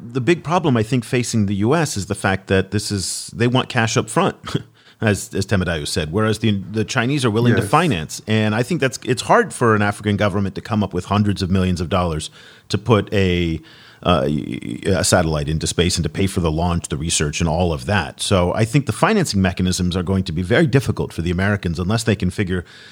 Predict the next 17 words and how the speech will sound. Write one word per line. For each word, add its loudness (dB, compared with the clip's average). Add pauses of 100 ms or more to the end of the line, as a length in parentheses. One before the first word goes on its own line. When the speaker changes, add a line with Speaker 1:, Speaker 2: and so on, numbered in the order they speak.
(120)
Speaker 1:
something 2
out. 2
But -2
this 0
might 4
also 2
be -2
one 2
of -2
the 0
areas 2
where 2
America's 0
private 0
sector -4
comes -8
in. -10